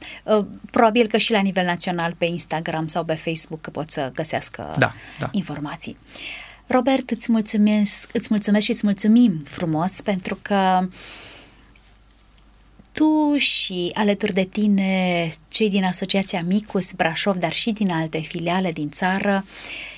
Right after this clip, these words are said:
Speaker 1: faceți ca tranziția de la adolescență, la maturitate, la omul care până la urmă, sau poate chiar aveți studenți care se și căsătoresc, nu?
Speaker 2: Da,
Speaker 1: La
Speaker 2: da.
Speaker 1: un moment dat, uh, și întemeiază familii și poate unii chiar, uh,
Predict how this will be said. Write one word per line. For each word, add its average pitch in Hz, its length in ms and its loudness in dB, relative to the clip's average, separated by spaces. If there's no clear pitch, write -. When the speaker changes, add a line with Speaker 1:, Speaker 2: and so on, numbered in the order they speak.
Speaker 1:
faceți 254 540 2
ca 220 320 2
tranziția 214 800 2
de 185 260 0
la 160 440 -2
adolescență, 185 840 0
la 160 160 -4
maturitate, 196 1000 0
la 156 260 -2
omul 208 340 4
care 185 240 0
până 185 220 0
la 185 100 2
urmă, 185 380 2
sau - 220 2
poate 202 220 0
chiar 208 140 4
aveți 233 200 2
studenți 254 360 4
care 214 480 2
se - 180 4
și 269 140 2
căsătoresc, 175 720 2
nu? 180 200 2
Speaker 2:
Da, - 180 2
Speaker 1:
La 214 80 -2
Speaker 2:
da. - 100 8
Speaker 1:
un - 80 6
moment 185 200 2
dat, 262 160 8
uh, 262 60 4
și 254 140 0
întemeiază 226 400 4
familii 240 380 4
și 240 120 2
poate 247 200 2
unii 247 140 4
chiar, 247 200 4
uh, 240 340 4